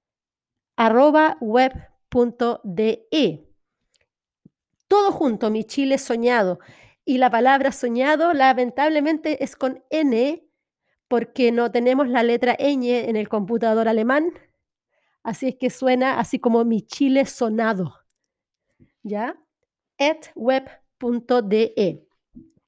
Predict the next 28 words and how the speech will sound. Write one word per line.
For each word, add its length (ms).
Em, 880
también 280
hay 140
un, 180
hay, 300
hay, 320
hay, 140
tengo 280
un, 160
un, 380
un 140
link 580
para 560
o-, 160
mensajes 520
de 140
audio, 640
eh, 560
que 100
si 80
ustedes 320
quieren 240
también 460
me 180
pueden 260
hablar, 540
yo 200
puedo 400